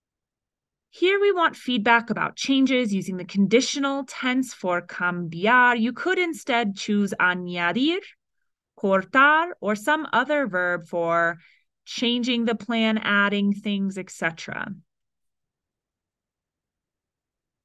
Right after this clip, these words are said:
Número siete. ¿Hay una razón por lo cual no seguir con el contrato, el plan,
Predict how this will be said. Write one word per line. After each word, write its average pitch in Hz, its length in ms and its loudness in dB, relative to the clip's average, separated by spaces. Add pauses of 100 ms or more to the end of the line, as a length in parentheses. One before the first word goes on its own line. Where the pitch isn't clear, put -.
(1800)
Número 311 260 6
siete. 302 400 0 (420)
¿Hay 330 360 8
una 349 320 4
razón 277 840 -2
por 214 260 4
lo 370 220 2
cual 277 680 2
no 214 520 4
seguir 214 760 -4 (200)
con 202 320 4
el 185 400 -2
contrato, 233 760 0 (460)
el 165 120 -8
plan, 226 680 2